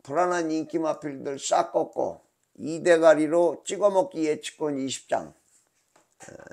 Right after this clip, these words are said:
마지막 상한가, 제주 오경주에서 상한가를 한번 날리겠습니다. 자, 제주 오경주 현장 예상 꼭 참고들 부탁드리고요. 자, 이렇게 해서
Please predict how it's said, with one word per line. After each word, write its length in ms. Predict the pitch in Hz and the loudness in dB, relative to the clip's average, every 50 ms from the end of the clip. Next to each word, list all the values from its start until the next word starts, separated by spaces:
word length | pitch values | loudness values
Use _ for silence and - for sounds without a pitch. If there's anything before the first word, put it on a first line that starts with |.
| - - - | -20 -20 -6
마지막 760 | - - 120 127 151 156 180 190 190 - - - _ _ _ _ _ _ _ _ _ _ _ _ _ _ _ _ _ _ _ _ _ _ _ _ - | 0 2 2 2 6 8 8 8 8 6 0 -16 _ _ _ _ _ _ _ _ _ _ _ _ _ _ _ _ _ _ _ _ _ _ _ _ -16
상한가, 600 | - - 151 151 170 170 170 165 - 139 127 120 | -8 -2 0 2 4 4 4 2 2 2 0 2
제주 340 | - 143 156 160 131 147 | 2 0 0 2 2 2
오경주에서 1080 | 139 135 143 160 180 190 208 226 226 220 202 165 165 151 139 127 180 185 175 147 - - _ - | 2 4 6 4 6 6 6 6 6 6 2 2 2 2 4 6 8 8 8 6 4 -6 _ -12
상한가를 760 | - 135 135 139 139 135 127 - - - - 127 156 147 | -8 -8 -6 -4 -4 -6 -6 -4 -4 -2 0 2 2 2
한번 480 | 143 135 127 120 117 107 95 92 90 - - - - _ _ _ _ _ _ _ _ | 2 0 0 0 -2 -2 -4 -4 -10 -14 -16 -20 -20 _ _ _ _ _ _ _ _
날리겠습니다. 960 | - 104 127 139 135 131 113 110 101 - - - 80 73 - - - - _ _ _ _ | 2 2 2 4 2 0 -2 -4 -4 -6 -8 -12 -14 -16 -16 -20 -20 -20 _ _ _ _
자, 200 | - 92 87 - | -10 -10 -10 -6
제주 280 | - 120 131 127 104 | -2 0 0 0 2
오경주 800 | 113 127 147 165 165 185 175 165 151 147 170 196 202 196 - - - _ _ _ _ _ _ - | 2 2 4 6 6 6 6 6 4 4 6 6 6 6 2 -2 -10 _ _ _ _ _ _ -10
현장 360 | 139 165 165 170 156 156 147 | -6 -2 0 0 0 0 -2
예상 280 | 131 113 113 110 110 | -4 -4 -6 -8 -10
꼭 280 | - 117 113 - _ _ | -10 -12 -12 -14 _ _
참고들 480 | - - 156 156 135 143 147 151 165 156 | -10 -10 -8 -6 -4 -4 -4 -2 -4 -6
부탁드리고요. 680 | - - _ - 117 - - 120 113 110 - - - - - _ _ _ _ _ _ _ _ _ _ _ _ - - - _ _ _ _ - | -6 -8 _ -8 -8 -6 -6 -6 -6 -6 -6 -8 -12 -14 -16 _ _ _ _ _ _ _ _ _ _ _ _ -20 -20 -20 _ _ _ _ 0
자, 160 | - 123 127 | 4 4 4
이렇게 180 | 135 135 - 165 | 4 4 4 4
해서 580 | 151 143 190 185 185 175 160 - - - _ | 8 12 12 12 12 12 12 10 6 0 _